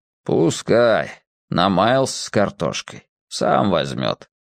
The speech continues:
Но напрягаться, собирать внимание Петьке не хотелось.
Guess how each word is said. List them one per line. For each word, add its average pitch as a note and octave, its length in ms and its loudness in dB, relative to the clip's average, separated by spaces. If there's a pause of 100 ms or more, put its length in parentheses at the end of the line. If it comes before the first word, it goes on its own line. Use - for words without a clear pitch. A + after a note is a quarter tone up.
(580)
Но A2+ 160 4
напрягаться, A#2+ 1300 0
собирать C#3 520 2
внимание A2+ 960 2 (200)
Петьке C3+ 360 0
не A2+ 140 2
хотелось. A2 760 -2